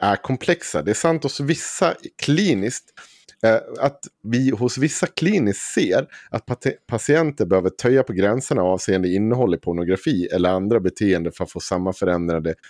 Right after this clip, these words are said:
känslotillstånd som initial uppnåddes vid användning av sexuella beteenden som coping för andra känslor. Det gäller ej alla patienter. Det visar inte använda sex som coping utan mer som sexuellt drivkraft, sexuell motiv,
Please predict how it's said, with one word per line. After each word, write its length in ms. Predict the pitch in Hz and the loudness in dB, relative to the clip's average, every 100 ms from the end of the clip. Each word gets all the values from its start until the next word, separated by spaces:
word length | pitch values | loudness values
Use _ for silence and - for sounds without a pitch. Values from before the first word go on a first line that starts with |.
| _ | _
känslotillstånd 880 | - 104 110 131 123 123 - 90 76 | -4 -2 0 -2 -2 -4 0 0 0
som 140 | - | -4
initial 520 | 95 90 - 123 123 76 | -2 -2 0 2 2 2
uppnåddes 640 | 95 - 85 80 80 - | -4 -4 -6 -4 -4 -2
vid 120 | 87 - | -4 0
användning 420 | 98 85 82 82 | -2 -2 -4 -4
av 60 | 80 | -6
sexuella 500 | - - 90 80 82 | -8 -8 -4 -2 -4
beteenden 440 | 78 82 78 78 | -6 -4 -4 -6
som 220 | - 78 - _ _ - | -10 -12 -14 _ _ -4
coping 680 | - 165 156 - 85 71 - | 2 4 2 -2 -4 -4 -6
för 160 | - - | -6 -2
andra 380 | 98 87 104 | 0 0 0
känslor. 480 | 107 - - - 71 - - - - | -2 -4 -8 -10 -10 -10 -18 -20 -4
Det 80 | 95 | 2
gäller 340 | 104 135 123 | 4 6 4
ej 340 | 120 101 90 87 - | 4 2 2 0 -2
alla 320 | 123 104 131 | 0 2 2
patienter. 560 | - 104 - 82 80 82 | 0 -4 0 -2 -2 -4
Det 80 | |
visar 280 | 87 98 113 | -2 -2 2
inte 340 | 104 95 95 95 - - _ | 0 2 0 -2 -4 -20 _
använda 420 | 131 110 95 95 | -2 0 2 0
sex 500 | 95 - 156 147 - | 0 -2 -2 -2 -6
som 160 | - 92 | -4 -4
coping 480 | - 98 90 85 85 | 0 0 0 -2 -2
utan 220 | 80 92 | -2 0
mer 140 | 110 | 0
som 140 | 107 101 | -2 -6
sexuellt 500 | 95 - 90 82 - | -10 -4 -2 -2 -2
drivkraft, 720 | 87 101 120 - - - - | -4 -2 -2 -2 -2 -2 -4
sexuell 360 | - 90 92 85 | -10 -4 -4 -2
motiv, 440 | 82 - 92 82 | -4 -4 -4 -4